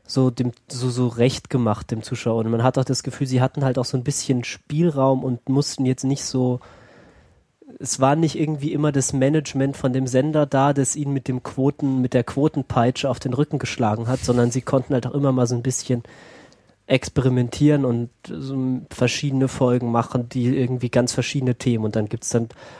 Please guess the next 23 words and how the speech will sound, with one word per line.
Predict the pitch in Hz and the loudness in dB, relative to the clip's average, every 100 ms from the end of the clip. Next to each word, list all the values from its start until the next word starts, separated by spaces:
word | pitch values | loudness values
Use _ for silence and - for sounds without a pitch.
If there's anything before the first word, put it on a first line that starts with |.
| - | -4
plötzlich | 123 - 127 | -2 -2 0
mal | 131 120 | 2 2
so | 123 | 2
Holodeck-Folgen, | 139 135 135 127 120 - - 123 127 123 117 | 2 4 2 2 0 0 2 2 2 -2 -2
wo | |
sie | 120 135 | -2 -2
dann | 127 120 | 0 0
irgendwie | 131 123 123 - 127 | 0 -2 -4 -2 -2
so, | 120 123 - - - - - | 0 -2 -4 -14 -20 -20 -14
äh, | - 123 | -4 -2
Sherlock | 120 139 127 127 - | 0 2 4 4 2
Holmes | 123 123 - | 0 0 -4
Tribut | - 135 135 135 - | -6 -4 0 -2 -2
zollen | - 123 113 117 113 113 | 0 4 4 2 0 -2
oder | 117 120 117 120 | -2 2 2 2
irgendwie | 117 123 120 | 0 -2 -4
Dixon, | - 131 - - 127 127 | -2 -2 -2 0 2 4
den | 131 120 | 2 0
Dixon | 127 117 - | 0 -2 0
Hill-Geschichten | 120 120 117 113 - 113 - 127 | 2 2 2 -2 -2 -2 -2 -4
und | 117 | -2
alles | 110 117 - | 0 0 0
Mögliche. | 117 - 123 117 | 0 0 -4 -6